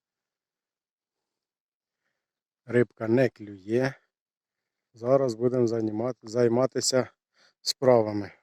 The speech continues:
Потрібно вирізати очерет. Наступного разу приїду з косою, покошу,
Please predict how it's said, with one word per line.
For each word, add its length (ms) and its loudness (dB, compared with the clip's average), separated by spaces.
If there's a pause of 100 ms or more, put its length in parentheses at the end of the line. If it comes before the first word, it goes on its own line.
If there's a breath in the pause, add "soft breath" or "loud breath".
(140)
Потрібно 580 -2 (840)
вирізати 720 4 (960 loud breath)
очерет. 720 0 (1800 loud breath)
Наступного 560 0
разу 320 4
приїду 440 0
з 60 -14
косою, 560 0
покошу, 680 -6